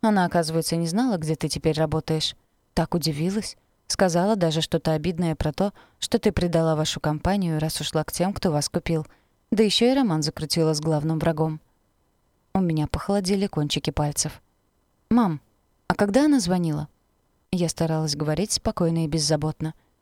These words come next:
Не волновать маму — это главная заповедь взрослой девочки. «Да вот сегодня после обеда,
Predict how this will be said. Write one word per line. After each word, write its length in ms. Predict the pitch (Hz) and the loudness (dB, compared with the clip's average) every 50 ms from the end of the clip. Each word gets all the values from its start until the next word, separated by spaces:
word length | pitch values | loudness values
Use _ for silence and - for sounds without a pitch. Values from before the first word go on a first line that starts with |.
| _ - | _ -2
Не 120 | 202 202 | 0 0
волновать 520 | 180 160 180 180 175 165 156 151 143 - - | 2 2 2 2 2 2 0 0 0 -2 -2
маму — 320 | 160 160 160 160 202 247 - _ _ _ _ _ - | -2 -2 -2 -2 -4 -6 -8 _ _ _ _ _ -6
это 240 | 190 - - 208 | -4 -2 0 0
главная 420 | 160 170 151 143 143 170 190 233 254 | 0 2 0 0 0 0 2 2 2
заповедь 520 | 220 175 143 - - 180 180 214 - - | 2 0 0 -2 -2 -4 -4 -4 -4 -4
взрослой 480 | 170 160 156 156 147 - - 175 196 208 | -4 -2 -2 -2 -2 -2 -2 -2 -2 0
девочки. 500 | 220 262 233 185 - - - - 156 - _ _ _ _ _ _ _ _ _ _ _ _ _ _ _ _ _ _ - | 2 0 0 0 -2 -6 -6 -10 -12 -14 _ _ _ _ _ _ _ _ _ _ _ _ _ _ _ _ _ _ 0
«Да 240 | 208 233 202 220 208 | 2 4 4 4 2
вот 160 | 196 262 294 | 2 0 0
сегодня 420 | - - 233 190 208 247 247 277 | 0 0 2 2 2 2 2 2
после 360 | - - 175 170 - - 170 151 | 2 2 0 0 0 0 0 0
обеда, 380 | 151 151 165 185 180 185 175 | 0 0 0 -2 -2 -4 -8